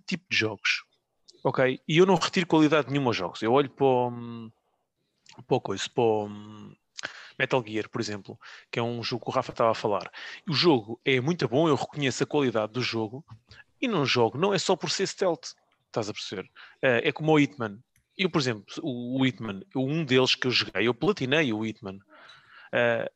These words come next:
não, na-, não é a questão do se eu gostasse mais daquilo que eu ia jogar ou não,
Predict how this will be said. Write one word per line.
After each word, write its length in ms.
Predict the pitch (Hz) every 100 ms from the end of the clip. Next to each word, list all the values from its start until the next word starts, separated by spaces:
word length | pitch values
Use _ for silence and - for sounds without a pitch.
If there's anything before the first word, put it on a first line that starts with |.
| -
não, 340 | - 170 214
na-, 260 | 214 233 240
não 280 | 196 190 220
é 120 | 214
a 40 |
questão 460 | - - - 139 123
do 240 | 120 120
se 200 | 110 -
eu 60 | 160
gostasse 640 | - - - 170 156 -
mais 400 | 139 147 170 127
daquilo 380 | 107 131 156 160
que 120 | -
eu 100 | 143
ia 120 | 143
jogar 400 | 127 107 117 139
ou 80 | 131
não, 220 | 120 131